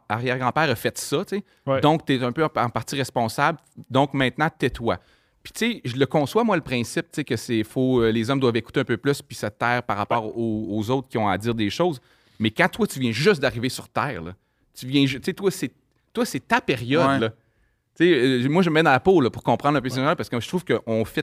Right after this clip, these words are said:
Speaker 1: quand même bien dans la société, nous trois. Je pense qu'on s'est trouvé un équilibre.
Speaker 2: Ah, ben.
Speaker 1: Je sais pas pour vous, là, mais tu sais,
Speaker 3: Ouais.
Speaker 1: moi, j'ai pas de gros enjeux par rapport à ma masculinité qui
Speaker 2: Non.
Speaker 1: peut être atypique ou weird, mais
Speaker 2: Je, euh, au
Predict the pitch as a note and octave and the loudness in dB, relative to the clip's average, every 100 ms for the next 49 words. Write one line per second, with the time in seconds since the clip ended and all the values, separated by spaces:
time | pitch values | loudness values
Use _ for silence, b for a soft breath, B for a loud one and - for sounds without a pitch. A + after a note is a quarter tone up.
0 | - B2 A#2+ G#2+ F#2 G#2+ A2+ F#2+ D#2 F2 | -4 -2 -2 -2 -4 -2 -2 -2 -6 -10
1 | - F2 G#2 F#2+ - - A#3 C4 C3+ A2+ | -10 -8 -6 -6 -8 -8 -6 -4 -4 -6
2 | A#2 A#2 C3+ A#2 G#2 - A#2+ D#3+ E3 C3 | -8 0 2 2 0 -2 -2 4 4 4
3 | F3 D3 E3+ D3 A#2+ A2+ C3 A3 F3+ C#3 | 2 2 0 0 -4 -4 -2 0 2 0
4 | A2+ D#3 D3+ C#3 F#3+ - _ - D3 A#2 | 0 4 4 4 0 -10 _ -2 0 0
5 | A2 F#3 E3 A2 G#2 G2+ A2 C3+ A#2 G2+ | 0 0 0 -2 -4 -2 -2 0 0 -2
6 | C3 A2 G2+ B2 G#2 G2 F#2+ G2 - - | -2 -2 -2 -2 -2 -2 -4 -6 -6 -6
7 | G2+ F2 B2 - C3+ - C#3 C3 _ _ | -4 -2 -4 -4 -14 0 0 0 _ _
8 | _ G#2 - - D3 A2+ C3+ F3+ B2 D3+ | _ -12 -6 -6 -4 0 2 2 2 0
9 | D#3+ C#3+ | 0 0